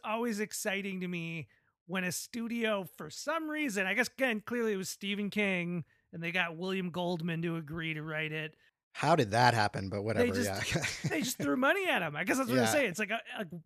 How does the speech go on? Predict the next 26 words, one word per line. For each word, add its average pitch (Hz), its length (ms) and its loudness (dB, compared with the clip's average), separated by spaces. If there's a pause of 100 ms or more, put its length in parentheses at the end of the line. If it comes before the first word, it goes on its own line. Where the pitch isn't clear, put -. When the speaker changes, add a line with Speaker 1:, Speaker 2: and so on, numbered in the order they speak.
(260)
Speaker 1:
a, 247 60 0
a 247 40 0
movie 330 420 0
that 285 120 -6 (360)
this 370 440 0
insane, 220 920 -2
like, 165 260 -6
this 277 240 -4
is, 226 440 -4 (520)
it's 240 120 -8
like 254 140 4
a 208 120 4 (220)
Frank 269 300 -2
Henenlotter 175 1160 0
level 170 640 0 (440)
of 180 180 -4
just, 180 340 -2
Speaker 2:
<laughs> - 0 -
Speaker 1:
like, 180 400 0 (480)
absurd, 220 1400 0
inappropriate 208 1120 -2
ideas, 170 880 0 (320)
and 185 100 -4
they 190 100 0
spent, 214 380 -4
like, 196 320 0